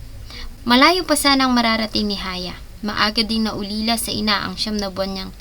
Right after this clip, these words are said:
anak. Kung ano man ang nangyari kay Haya noong February twenty, twenty twenty-five,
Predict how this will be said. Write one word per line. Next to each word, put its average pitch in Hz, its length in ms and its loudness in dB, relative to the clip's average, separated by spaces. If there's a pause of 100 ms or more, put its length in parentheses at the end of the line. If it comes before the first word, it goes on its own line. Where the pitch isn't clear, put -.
(140)
anak. 196 340 0 (840)
Kung 285 160 4
ano 330 160 6
man 349 240 4
ang 349 80 2
nangyari 277 400 6
kay 226 240 0
Haya 233 320 2
noong 214 160 -2
February 220 480 -2
twenty, 220 400 -2
twenty 208 320 -6
twenty-five, 190 640 -6